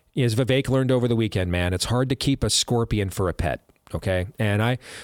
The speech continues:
I tweeted that in late July in twenty seventeen when the Trump White House began turning on Steve Bannon. I tweeted out, "By the time this is over," and, and within a, within a couple weeks, he was gone. And I tweeted out at that time, "By the time this is over, everyone's gonna learn, man,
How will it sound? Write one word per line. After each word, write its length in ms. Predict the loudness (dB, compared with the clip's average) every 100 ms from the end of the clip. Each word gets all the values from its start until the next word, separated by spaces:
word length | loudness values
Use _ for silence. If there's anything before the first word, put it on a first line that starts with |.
| -4
I 140 | -2 0
tweeted 380 | 0 2 2
that 180 | 2 2
in 160 | 2 2
late 240 | 0 0
July 400 | -2 0 2 2
in 180 | 0 0
twenty 280 | 0 0 2
seventeen 600 | 0 0 0 0 0 0
when 100 | -2
the 60 |
Trump 260 | 0 -2 0
White 160 | 0 0
House 220 | 0 0
began 320 | -2 0 0
turning 300 | 0 -2 -2
on 100 | -2
Steve 260 | -2 -2 -2
Bannon. 300 | -2 -4 -8 _ _ _ -6
I 100 | -2
tweeted 280 | 0 0
out, 240 | 0 -2 -4 -16 -20 -10 -2
"By 80 | -2
the 100 | 0
time 320 | 0 2 2
this 180 | 2 2
is 140 | 2
over," 140 | 2
and, 160 | 2 2
and 100 | 2
within 220 | 2 2
a, 100 | 0
within 240 | 0 0 0
a 60 |
couple 240 | 0 0 0
weeks, 160 | 2
he 100 | 0
was 140 | 0 -2
gone. 240 | -2 -4 -12 _ _ _ -20 -18 -18 -10 -6 0
And 160 | 2
I 100 | 2
tweeted 280 | 2 2 4
out 140 | 2
at 80 | 2
that 160 | 0 0
time, 300 | 0 0 0
"By 100 | 0
the 100 | 0
time 240 | 2 2
this 140 | 2 2
is 120 | 2
over, 280 | 2 2 2
everyone's 400 | 2 2 2 2
gonna 160 | 2
learn, 260 | 2 2 2
man, 280 | 0 0